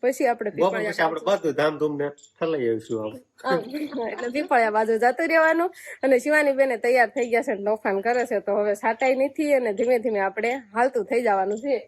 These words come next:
Speaker 1: નહીં?
Speaker 2: ટાઈટ આવશે કે નહીં આવશે એટલે લવ નો લવ એમ થાય છે.
Speaker 1: તમને
Speaker 2: એ વાત
Speaker 1: ખબર
Speaker 2: છે.
Speaker 1: હોય આજ ના નાખ્યા છો એટલે ના હોય એટલે ટાઈટ ઉડી જાય
Speaker 2: ના,
Speaker 1: તમને.
Speaker 2: ના, અત્યારે નથી આવતી પણ પછી કદાચ આવશે ચાલુ ગાડી એમ પૂછું.
Speaker 1: રસ્તામાં જતા ને.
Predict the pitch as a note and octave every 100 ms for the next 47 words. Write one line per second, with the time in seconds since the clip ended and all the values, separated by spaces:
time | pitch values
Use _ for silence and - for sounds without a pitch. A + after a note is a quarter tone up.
0 | _ - C#4+ D3 C3+ D#3 F3 F3 D#3 D3
1 | B2+ A2+ C#3 C#3 A#2+ B2+ C3 B2 A#2 G#2
2 | A2+ A#2 G#2+ A#2+ A2 _ _ A3+ - G3+
3 | G#3 - - G3+ G3+ G#3 G3 B3 C4 C#4+
4 | D4 C#4 B3+ A#3 A#3 A#3 A3+ A#3 B3+ D#4
5 | D4+ C4+ B3+ B3 - A#3+ A#3 G#3+ F#3 F#3
6 | F#3 B2+ A#2+ - E3 E3+ G#3 G3+ D#3 C#3+
7 | C3 B2 A#2 C3+ - - B2+ B2+ B2+ C#3+
8 | D3 C3 C#3 C#3 B2 B2 A#2 A#2+ A2+ -
9 | A#2+ - A2+ - - - - A3 A3+ G#3
10 | G3+ G3+ A#3+ B3+ G4+ D4+